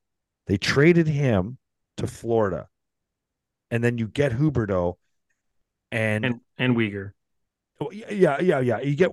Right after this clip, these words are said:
Speaker 1: and Uyghur, yeah. I know that for sure, 'cause that's Craig's cousin. But, but I'm saying the Hu-, Uyghur's situation was different than Huberdeau's, in my opinion.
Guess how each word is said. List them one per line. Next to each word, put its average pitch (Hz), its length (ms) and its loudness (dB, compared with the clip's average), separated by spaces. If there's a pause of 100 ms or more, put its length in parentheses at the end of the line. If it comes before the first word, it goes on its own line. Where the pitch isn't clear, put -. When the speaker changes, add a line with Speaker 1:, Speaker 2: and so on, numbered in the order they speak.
Speaker 1:
and 170 160 0
Uyghur, 110 280 -2
yeah. 104 240 -2
I 127 120 -4
know 135 160 -2
that 107 240 -8
for 113 80 -10
sure, 98 360 0
'cause 101 140 -4
that's 98 200 -6
Craig's 98 280 -6
cousin. 90 380 -2
But, 110 200 -2 (460)
but 110 160 4
I'm 110 140 0
saying 120 280 0
the 104 120 2
Hu-, 151 240 6 (340)
Uyghur's 139 640 0 (320)
situation 113 760 -2
was 92 300 -6
different 85 560 0 (680)
than 101 240 0
Huberdeau's, 85 680 -4
in 98 120 -10
my 90 200 -4
opinion. 76 460 -12